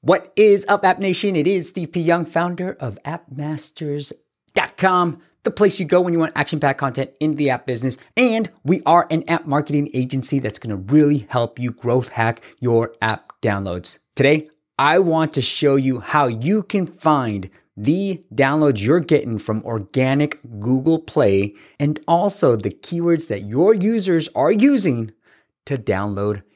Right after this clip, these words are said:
your apps. All right, guys, here is the Google Play console. Now, this is my account.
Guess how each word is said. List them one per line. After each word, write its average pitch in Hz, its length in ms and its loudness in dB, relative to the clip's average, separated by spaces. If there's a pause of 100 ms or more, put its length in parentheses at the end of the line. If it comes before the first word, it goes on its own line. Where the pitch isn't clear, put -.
(160)
your 90 580 -10 (320)
apps. - 560 -12 (180)
All 180 80 4
right, 185 60 2
guys, 175 220 2 (100)
here - 300 2
is 233 260 -2 (100)
the 226 540 -2
Google 202 320 2
Play 175 720 0
console. 139 960 -2 (160)
Now, 120 140 2
this 139 360 0
is 214 180 0 (200)
my 139 560 2
account. 120 560 -2